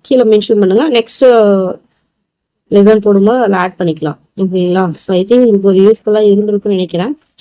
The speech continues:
So, மேக்ஸிமம் பார்த்தீங்கன்னா, எனவே, ஆகையால், இந்த மாதிரி இதெல்லாம் கன்ஃபியூஸ் ஆகும். ஆய்-,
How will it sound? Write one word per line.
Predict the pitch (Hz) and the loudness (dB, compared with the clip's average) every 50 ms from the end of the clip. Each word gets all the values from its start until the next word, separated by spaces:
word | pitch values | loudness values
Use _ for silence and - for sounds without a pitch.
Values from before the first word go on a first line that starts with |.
| - _ _ | -20 _ _
So, | - 196 202 202 | 0 2 2 4
மேக்ஸிமம் | 196 202 202 - 247 233 | 2 0 0 -2 -2 -2
பார்த்தீங்கன்னா, | 233 214 226 233 233 226 | 0 0 2 2 4 4
எனவே, | 220 214 214 208 202 208 202 202 208 202 | 4 2 2 2 2 4 4 4 2 0
ஆகையால், | - 202 196 196 196 202 202 202 196 202 202 196 | -2 -6 -6 -4 -2 0 0 0 2 0 0 -2
இந்த | 196 196 202 196 | -2 -2 -2 -2
மாதிரி | 196 202 208 208 | 0 0 -2 0
இதெல்லாம் | 202 208 202 202 185 | -2 -2 -2 -2 -4
கன்ஃபியூஸ் | 190 - 208 202 - | -2 -2 -4 -4 -2
ஆகும். | 185 165 170 226 294 294 - _ _ _ _ _ _ - | -2 -2 0 0 -2 -2 -6 _ _ _ _ _ _ -2
ஆய்-, | 170 190 196 220 247 247 | 0 2 4 4 2 2